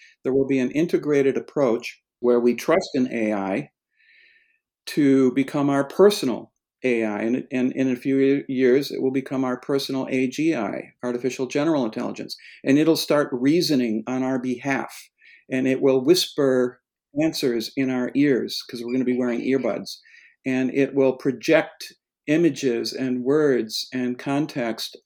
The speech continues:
onto our eyeballs by virtue of augmented reality glasses.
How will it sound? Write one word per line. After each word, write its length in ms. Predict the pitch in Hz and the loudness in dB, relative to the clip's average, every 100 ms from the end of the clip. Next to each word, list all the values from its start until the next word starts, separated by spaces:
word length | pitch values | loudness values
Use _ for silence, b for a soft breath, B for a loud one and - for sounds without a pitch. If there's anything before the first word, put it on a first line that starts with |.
| - | -8
onto 340 | 127 123 123 | -2 -2 0
our 200 | 127 123 | -2 0
eyeballs 640 | 135 190 139 107 107 113 - | 0 2 2 0 -2 -6 -6
by 140 | 123 | -4
virtue 440 | 120 127 123 131 123 | -2 -2 -2 -2 -2
of 140 | 117 | -2
augmented 460 | 120 117 123 113 120 | -8 -6 -6 -6 -6
reality 420 | 123 113 117 113 | -4 -4 -6 -6
glasses. 680 | - 135 156 - - - | -4 -2 -2 -4 -6 -8